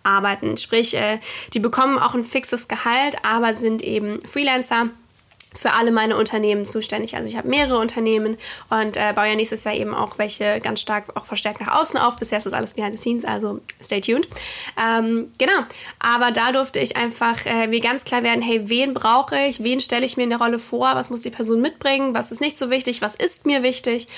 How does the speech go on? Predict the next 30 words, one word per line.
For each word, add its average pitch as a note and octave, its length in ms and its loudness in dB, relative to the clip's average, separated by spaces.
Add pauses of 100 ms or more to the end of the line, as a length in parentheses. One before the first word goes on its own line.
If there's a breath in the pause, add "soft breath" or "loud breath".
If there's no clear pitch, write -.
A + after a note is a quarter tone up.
(260 loud breath)
und A#3 220 2
wie B3+ 140 2
kann A#3+ 220 -2
ich A3+ 80 -2
das A3 240 -2
Ganze, A3 640 0 (160 loud breath)
ja, B3 260 0
schön B3 420 4
machen B3 460 0
und A3 460 -2
habe A#3+ 100 -10
dann A3+ 160 -4
das A3+ 140 -2
Ganze A3 240 -2
natürlich A3 300 -6
auch A3+ 60 -8
nach A3+ 160 -4
außen - 200 -2
kommuniziert, C4 480 0
dass A3+ 100 -2
die A#3 80 -4
Stellen G#3+ 260 -2
offen - 240 0
sind A#3 220 0
und A3+ 140 -2
durfte A3+ 260 -2
auch A3+ 100 -6
wirklich A3 300 -4
da A#3 320 0 (380 loud breath)
so D4 560 4